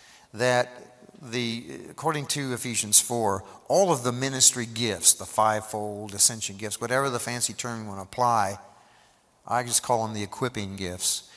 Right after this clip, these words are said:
We're here, apostle, prophet, pastor, evangelist, teacher, we're here for one reason,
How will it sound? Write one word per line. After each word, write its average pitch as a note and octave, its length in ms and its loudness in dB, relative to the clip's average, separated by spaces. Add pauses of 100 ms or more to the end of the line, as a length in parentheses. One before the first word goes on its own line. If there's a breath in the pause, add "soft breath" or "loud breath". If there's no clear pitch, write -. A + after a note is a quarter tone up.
(200 loud breath)
We're E3+ 200 0
here, A#2 560 -2 (160)
apostle, B2 500 0
prophet, A2+ 560 -2
pastor, G#2+ 400 -4
evangelist, G2 640 -6
teacher, G2+ 280 -6
we're A2+ 200 -8
here A#2 400 -4
for A2 160 -4
one A#2 240 -4
reason, A#2 360 -4